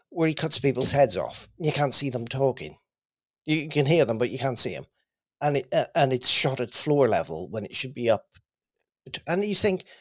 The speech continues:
"Oh, he's got it as well. He's stoned," the cinematographer. So the whole thing is off kilter. Right? And now I've,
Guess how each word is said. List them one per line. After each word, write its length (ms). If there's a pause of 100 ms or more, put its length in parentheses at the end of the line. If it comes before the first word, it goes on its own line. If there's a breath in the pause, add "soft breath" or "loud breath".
(500 soft breath)
"Oh, 160
he's 240
got 180
it 140
as 180
well. 420 (340)
He's 240
stoned," 600 (560)
the 60
cinematographer. 640
So 140
the 100
whole 240
thing 420
is 300 (120)
off 360
kilter. 520 (180)
Right? 140
And 220
now 260
I've, 160